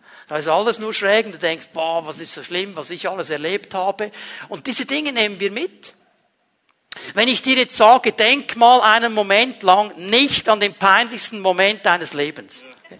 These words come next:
Ja, wir, wir, das ist ja genau das, das, das Schwierige an der Sache. Wir können daran zurückdenken.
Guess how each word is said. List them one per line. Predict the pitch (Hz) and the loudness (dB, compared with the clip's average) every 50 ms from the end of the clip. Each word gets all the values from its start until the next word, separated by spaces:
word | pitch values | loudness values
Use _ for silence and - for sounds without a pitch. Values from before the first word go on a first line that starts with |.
| 110 107 - - - - - - - - - - - - - - _ - _ _ - - _ _ _ - | -20 -20 -20 -20 -20 -20 -20 -20 -18 -18 -18 -18 -18 -20 -20 -20 _ -20 _ _ -20 -20 _ _ _ -6
Ja, | 185 - - - - - - | -6 -6 -6 -8 -16 -12 -6
wir, | 214 247 247 240 - | -2 -2 -2 -2 -2
wir, | 247 370 - _ _ _ _ _ | -12 -12 -12 _ _ _ _ _
das | - 277 269 | -6 -6 -4
ist | 269 | -4
ja | 294 | -4
genau | 254 269 269 262 262 | 0 2 2 2 2
das, | 254 220 - - - - | 0 -2 -8 -8 -10 -14
das, | - 240 - - _ _ _ _ - | -14 -14 -14 -14 _ _ _ _ -6
das | - 233 - - - _ _ _ - | -4 -4 -6 -6 -12 _ _ _ -6
Schwierige | - - 330 403 403 349 330 269 285 277 | -4 0 0 2 2 2 2 2 2 2
an | 285 | 2
der | 294 285 | 2 0
Sache. | - 285 262 220 - - 180 - - - - - | 2 4 4 4 2 0 -6 -8 -8 -8 -6 0
Wir | 262 285 - | 0 0 0
können | - - - 277 294 330 339 330 320 277 | 0 2 2 4 4 4 2 -2 -2 2
daran | 285 262 262 269 269 277 285 - | 2 4 6 6 4 4 2 -2
zurückdenken. | - 285 294 294 285 285 285 - - 269 254 226 - - - 135 120 | -4 -2 0 0 -2 -2 -2 -2 0 0 0 0 -4 -10 -18 -18 -18